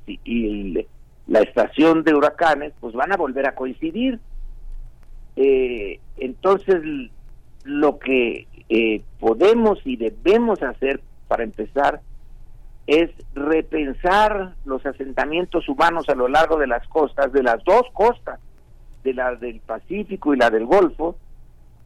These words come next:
y suponer que va a llegar otra vez ese mismo fenómeno, y que debemos de prevenirnos, podemos prevenirnos, no podemos evitar el daño,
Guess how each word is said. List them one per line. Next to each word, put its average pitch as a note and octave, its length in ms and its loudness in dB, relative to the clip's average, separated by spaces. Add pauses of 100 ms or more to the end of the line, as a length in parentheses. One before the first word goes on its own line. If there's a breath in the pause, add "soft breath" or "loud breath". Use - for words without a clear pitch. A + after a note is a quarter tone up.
(140)
y C3+ 460 0 (160)
suponer E3 760 2
que C3+ 120 -4
va C#3 160 0
a E3+ 60 -2
llegar F#3+ 560 0 (520)
otra E3+ 400 -4
vez D#3 200 -6 (220)
ese C#3+ 300 -6
mismo C#3+ 1120 -8
fenómeno, D#3+ 640 4 (800)
y B2 200 -4
que B2+ 200 -2
debemos E3 520 2 (220)
de B2 120 2
prevenirnos, C3+ 920 0 (400)
podemos G3+ 680 2
prevenirnos, A#2+ 760 -4 (640)
no A#3 260 0
podemos F3 400 0
evitar B2 420 0
el A2+ 160 -2
daño, A#2+ 480 0